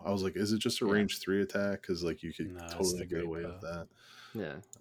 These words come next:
Speaker 2: Oh, nice. Yeah, that'd be funny. Pew pew laser beams.
Speaker 1: Yeah, I just,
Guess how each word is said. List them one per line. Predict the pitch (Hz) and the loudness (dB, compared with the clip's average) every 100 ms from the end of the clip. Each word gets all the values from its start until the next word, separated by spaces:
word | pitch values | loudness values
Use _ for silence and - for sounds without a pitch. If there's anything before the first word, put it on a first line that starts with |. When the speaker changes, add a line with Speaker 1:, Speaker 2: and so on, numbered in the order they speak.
| - | -10
Speaker 2:
Oh, | 101 95 | -6 -4
nice. | 92 98 - - | -6 -6 -8 -6
Yeah, | 92 | -4
that'd | 92 | -2
be | 92 | -4
funny. | - 92 92 - _ - _ _ _ - | -4 -6 -6 -12 _ -20 _ _ _ -12
Pew | - 117 | -6 -2
pew | 117 107 | 0 2
laser | 107 107 110 | 2 0 2
beams. | 113 113 - - - - - | 0 0 -4 -8 -20 -12 10
Speaker 1:
Yeah, | 151 165 | 12 12
I | 160 | 12
just, | 151 156 | 12 10